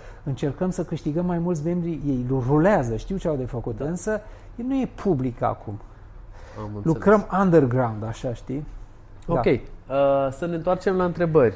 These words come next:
Speaker 2: la ultima întrebare, de fapt, uh, de la Mariana. Care ar fi tipul de antrenament potrivit în cazul în care o persoană nu este activă, virgulă, obișnuită cu efortul fizic?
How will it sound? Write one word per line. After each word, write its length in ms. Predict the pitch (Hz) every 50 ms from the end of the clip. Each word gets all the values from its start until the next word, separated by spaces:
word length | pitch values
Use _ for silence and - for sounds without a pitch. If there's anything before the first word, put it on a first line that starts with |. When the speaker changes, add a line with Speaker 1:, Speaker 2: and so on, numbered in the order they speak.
| - - -
Speaker 2:
la 200 | 120 123 - -
ultima 480 | - 190 185 190 170 - 165 151 143 135
întrebare, 480 | 127 123 123 120 117 110 107 92 90 87
de 100 | 85 85
fapt, 400 | - - 101 95 - - - - - - - - - - - - - - -
uh, 420 | - 101 110 110 110 110 110 110 110 113
de 100 | 117 139
la 120 | 143 156 151
Mariana. 640 | 151 151 147 143 139 135 143 135 113 92 82 82 - - - - - - - - - - - - - - - -
Care 260 | - - 208 214 208 196
ar 100 | 190 175
fi 220 | - - - 190
tipul 380 | 170 - 180 165 - 185 180 165
de 80 | 156
antrenament 560 | 160 156 151 - 143 139 139 139 147 147 151
potrivit 600 | 147 - 147 131 - 120 117 113 120 170 190 -
în 140 | - 160 151
cazul 400 | 147 - 160 170 170 170 165 151
în 80 | 147 139
care 220 | 131 - 151 147
o 60 | 151
persoană 540 | 147 151 - 123 120 - - 160 170 170 160
nu 140 | 147 139 135
este 280 | 139 139 139 139 - 139
activă, 540 | 135 127 - - 127 110 95 87 82 80 78 - - - - - - - - - - -
virgulă, 640 | - 127 135 175 202 185 135 120 110 104 104 110 131 - - - - -
obișnuită 600 | - 175 170 180 160 - - 131 135 135 - 147
cu 140 | - -
efortul 500 | 135 127 117 - 131 131 127 120 - 120 110 - -
fizic? 360 | - 123 110 98 90 - 78